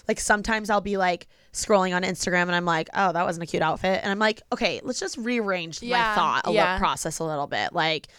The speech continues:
Speaker 1: let's just keep scrolling. Or, you know, I don't know. I think I, I've been realizing, not that I'm, like, a big <laughs> shit
Speaker 2: Oh, no.
Speaker 1: stir or
Speaker 2: Sometimes I'm a
Speaker 1: anything.
Speaker 2: bitch in my head. I'm
Speaker 1: Yeah,
Speaker 2: like, "Damn,"
Speaker 1: but,
Speaker 2: I'm like,
Speaker 1: like
Speaker 2: "Alicia, who hurt you?"
Speaker 1: Yeah,
Speaker 2: <laughs>
Speaker 1: exactly. I'm like, I think now I'm realizing, I'm like, instead of being like, "Oh, that,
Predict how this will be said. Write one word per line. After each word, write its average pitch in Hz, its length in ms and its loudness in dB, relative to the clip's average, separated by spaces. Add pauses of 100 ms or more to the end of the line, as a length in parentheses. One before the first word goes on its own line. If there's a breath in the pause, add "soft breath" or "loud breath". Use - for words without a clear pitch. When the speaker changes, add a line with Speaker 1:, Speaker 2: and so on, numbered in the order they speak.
(260 soft breath)
Speaker 1:
let's 233 140 -2
just 240 200 0
keep 262 160 -2
scrolling. 185 600 0
Or, 175 120 2
you 185 160 0
know, 202 220 0
I 208 100 4
don't 208 120 2
know. 170 140 -2
I 175 100 -2
think 208 220 -6
I, 190 320 0 (160)
I've 185 140 2
been 175 180 -6
realizing, 175 920 -2 (320 soft breath)
not 247 160 2
that 311 100 0
I'm, 302 80 -2
like, 220 140 -6
a 196 40 -8
big 190 300 -6
<laughs> - 0 -
shit - 500 2
Speaker 2:
Oh, 254 140 4
no. 240 300 2
Speaker 1:
stir 214 220 2
or - 20 0
Speaker 2:
Sometimes 202 440 2
I'm 269 120 2
a - 20 4
Speaker 1:
anything. 226 220 2
Speaker 2:
bitch 196 60 -6
in 214 40 -4
my 208 140 -2
head. 196 240 4
I'm 196 100 0
Speaker 1:
Yeah, 214 60 2
Speaker 2:
like, 214 220 4
"Damn," 269 180 0
Speaker 1:
but, 262 60 6
Speaker 2:
I'm 262 40 4
like, 240 220 4
Speaker 1:
like - 100 4
Speaker 2:
"Alicia, 240 760 0
who 320 160 2
hurt 320 240 0
you?" 214 360 0
Speaker 1:
Yeah, 320 160 4
Speaker 2:
<laughs> - 40 0
Speaker 1:
exactly. 330 500 2
I'm 240 160 2
like, 254 160 0 (120)
I 254 120 4
think 277 280 -4
now 202 260 2
I'm 196 120 -2
realizing, 190 380 0
I'm 185 180 -4
like, 185 160 -4 (140)
instead 190 380 0
of 165 260 -2
being 185 260 2
like, 175 260 -2
"Oh, 202 200 0
that, 175 200 -2